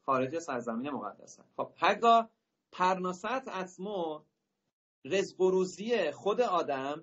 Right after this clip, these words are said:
تقدم داره به هر آدمی. به اینو خیاب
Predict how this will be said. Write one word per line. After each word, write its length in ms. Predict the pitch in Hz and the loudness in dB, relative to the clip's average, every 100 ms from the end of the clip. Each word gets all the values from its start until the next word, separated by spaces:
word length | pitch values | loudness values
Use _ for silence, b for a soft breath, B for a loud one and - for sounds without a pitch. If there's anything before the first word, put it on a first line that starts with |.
| - | -12
تقدم 600 | - 165 160 160 180 233 | -8 -2 -2 -2 -2 -2
داره 180 | 240 240 | 0 0
به 100 | 196 | 0
هر 200 | 175 190 | 0 0
آدمی. 440 | 151 120 101 101 101 _ _ _ _ _ _ _ _ - | -2 -4 -8 -12 -20 _ _ _ _ _ _ _ _ -4
به 140 | 160 | -2
اینو 180 | 220 240 | 0 -2
خیاب 680 | 226 175 143 135 123 143 170 | -2 -4 -2 -2 0 -2 -4